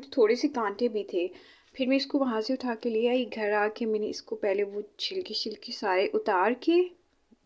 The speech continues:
ब्राउन मैरून पेंट किया, और ये बीच में ब्लैक भी नज़र आ रहा है आपको, थोड़ा सा ब्लैक पेंट भी किया।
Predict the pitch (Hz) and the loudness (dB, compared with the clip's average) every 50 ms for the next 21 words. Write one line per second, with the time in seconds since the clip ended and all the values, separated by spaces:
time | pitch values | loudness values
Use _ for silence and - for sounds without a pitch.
0 | - _ _ _ - 196 185 175 190 220 247 262 - 233 214 190 185 190 220 240 | -20 _ _ _ 0 2 4 4 4 4 2 0 0 0 2 2 4 4 4 4
1 | 240 269 285 320 320 - - 359 359 359 370 370 370 - - - - - - - | 4 4 4 4 2 4 6 8 8 8 8 6 4 -2 -10 -16 -16 -18 -18 -6
2 | - - 202 185 180 180 190 196 214 214 208 214 - 233 226 214 185 180 175 160 | 0 4 6 8 8 8 6 4 2 0 0 -2 0 0 0 2 4 4 6 6
3 | 185 196 - 254 247 247 247 240 240 233 226 220 226 226 220 - - 240 220 220 | 4 4 2 0 2 2 2 4 4 4 4 4 4 2 0 2 2 2 2 2
4 | - 208 180 180 - - 226 - 180 180 170 185 247 254 - - 302 302 320 302 | 2 2 2 2 2 2 0 0 2 2 2 2 2 0 0 2 2 4 2 2
5 | 320 339 330 330 - - 240 214 208 208 | 4 2 2 2 2 2 4 4 4 2